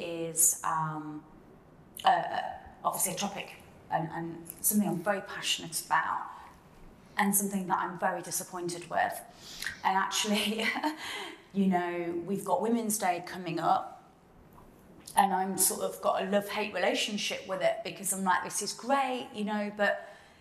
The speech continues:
it's called Break Biases and, um, let's break the P R stunt.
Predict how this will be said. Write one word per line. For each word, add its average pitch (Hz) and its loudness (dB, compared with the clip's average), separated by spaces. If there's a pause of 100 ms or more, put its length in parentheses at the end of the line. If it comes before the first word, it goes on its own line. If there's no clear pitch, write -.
(560)
it's 220 4
called 254 4
Break 226 0
Biases 196 0
and, 175 -2 (280)
um, 165 -2 (840)
let's 233 4
break 208 6
the 202 -6
P 185 -4
R 160 4
stunt. - 0